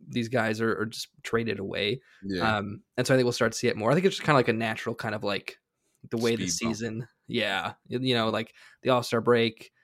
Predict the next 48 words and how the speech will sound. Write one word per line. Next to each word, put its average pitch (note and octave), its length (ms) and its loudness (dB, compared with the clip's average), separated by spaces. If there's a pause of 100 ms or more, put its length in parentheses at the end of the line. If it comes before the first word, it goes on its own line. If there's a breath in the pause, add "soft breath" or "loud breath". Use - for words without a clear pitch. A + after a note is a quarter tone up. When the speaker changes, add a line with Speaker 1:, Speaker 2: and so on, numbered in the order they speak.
(180)
Speaker 1:
you A2+ 80 -2
know, G#2+ 80 0
some A#2 140 -4
guys A2+ 280 2
were A2+ 100 0
in G#2+ 140 -4
the G#2 180 -2
futures B2+ 380 2
game. A#2 600 0 (140)
It's G2+ 180 -4
Speaker 2:
Mm-hmm. F#2 80 -10
Speaker 1:
great A2 240 -2
time A2+ 220 0
to G#2+ 60 -2
rest G#2+ 300 -2
your A#2 60 -4
pitchers. A2 560 -2
Like, A2+ 120 -4
a A2 60 -4
lot A#2 240 2
of A#2 80 -2
guys, G#2+ 460 -2
a A#2+ 80 -4
lot A#2 200 0
of A2+ 100 -8
rookie A2+ 180 -10
pitchers A2 320 -6
that A2 100 -4
I've A2 80 -6
been A#2 100 -8
looking A#2 220 -8
at G#2+ 80 -2
have G#2+ 100 -10
gotten, G#2+ 300 -4
like, G#2 280 -8 (100)
two, A2+ 220 -4
three A2 220 -8
week G2 240 -8
breaks - 360 -6
in F#2+ 140 -10
the E2+ 40 -14
middle - 280 -14
here, D#2 180 -16 (460 loud breath)
um, G2 380 -2
you C#3+ 100 2
know, A2+ 100 0
for - 180 -2
innings F#2+ 460 -6